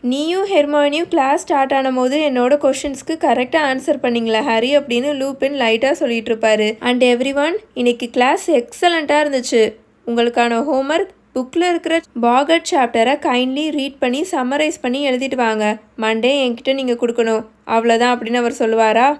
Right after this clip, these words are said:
கிளாஸ் முடிஞ்சு அந்த ஸ்டாஃப் ரூம்ல இருந்து எல்லா ஸ்டூடெண்ட்ஸும் வெளியில வரும்போது ரொம்பவே எக்ஸைட்டடா பேசிட்டு வந்துட்டு இருப்பாங்க. But ஹாரி ரொம்ப சியர்ஃபுல்லாலாம் ஃபீல் பண்ணல. ஏன்னா அவன் பாகட்டை டேக்கிள் பண்றதுக்கு முன்னாடியே ப்ரொஃபசர் லூபின் அவனை ஸ்டாப் பண்ணிட்டாரு.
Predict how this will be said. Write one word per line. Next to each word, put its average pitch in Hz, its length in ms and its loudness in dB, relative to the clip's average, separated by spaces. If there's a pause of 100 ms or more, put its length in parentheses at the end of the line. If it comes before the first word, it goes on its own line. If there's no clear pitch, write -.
கிளாஸ் 269 480 0
முடிஞ்சு 262 460 0
அந்த 277 220 0
ஸ்டாஃப் 269 480 0
ரூம்ல 294 240 -2
இருந்து 226 220 0
எல்லா 254 320 2
ஸ்டூடெண்ட்ஸும் 269 640 -4
வெளியில 254 320 -2
வரும்போது 233 640 0 (180)
ரொம்பவே 294 800 0
எக்ஸைட்டடா 285 640 0
பேசிட்டு 277 380 -2
வந்துட்டு 240 320 0
இருப்பாங்க. 220 640 0 (460)
But 247 180 2
ஹாரி 285 540 2
ரொம்ப 311 380 2
சியர்ஃபுல்லாலாம் 294 760 2
ஃபீல் 277 240 -4
பண்ணல. 220 420 2 (200)
ஏன்னா 240 180 2
அவன் 294 420 0
பாகட்டை 302 560 4
டேக்கிள் 294 460 0
பண்றதுக்கு 247 400 -2
முன்னாடியே 254 460 0
ப்ரொஃபசர் 285 540 -2
லூபின் 277 400 -2
அவனை 254 240 -2
ஸ்டாப் 247 420 -2
பண்ணிட்டாரு. 233 520 2